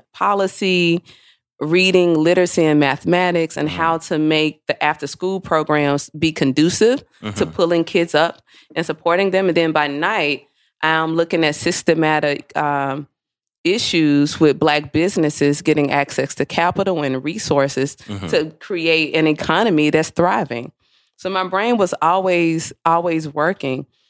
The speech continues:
Speaker 1: And so what I wanted to do was work myself out of a job, number one. And I needed the village to still have deep programs where I
Speaker 2: Mm-hmm.
Speaker 1: was still getting in front of people and teaching.
Speaker 2: Mm-hmm.
Speaker 1: So beyond having this thriving marketplace,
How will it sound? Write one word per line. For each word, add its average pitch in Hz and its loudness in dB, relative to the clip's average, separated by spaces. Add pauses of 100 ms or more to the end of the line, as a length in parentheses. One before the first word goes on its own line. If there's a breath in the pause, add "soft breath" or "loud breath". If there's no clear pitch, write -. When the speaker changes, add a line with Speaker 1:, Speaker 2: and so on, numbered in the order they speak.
(200)
Speaker 1:
And 175 -2
so 190 2
what 175 0
I 160 2
wanted 190 -2
to 190 -6
do 170 0
was 156 -2
work 165 2
myself 160 0
out 156 0
of 147 -6
a 135 -4
job, 135 -4 (380)
number 151 -4
one. 139 -8 (640)
And 143 -2 (440)
I 165 2
needed 190 0
the 170 0
village 160 0
to 156 -2
still 165 2
have 151 -2
deep 156 -8
programs 139 -2
where 156 2
I 151 2
Speaker 2:
Mm-hmm. 151 -2
Speaker 1:
was 143 -8
still 165 -2
getting 160 -2
in 151 -4
front 156 -2
of 151 -4
people 156 -8
and 131 -4
teaching. 107 -10 (200)
Speaker 2:
Mm-hmm. 87 -14
Speaker 1:
So 214 -2
beyond 175 0
having 165 0
this 151 -2 (100)
thriving 151 -2
marketplace, 143 -6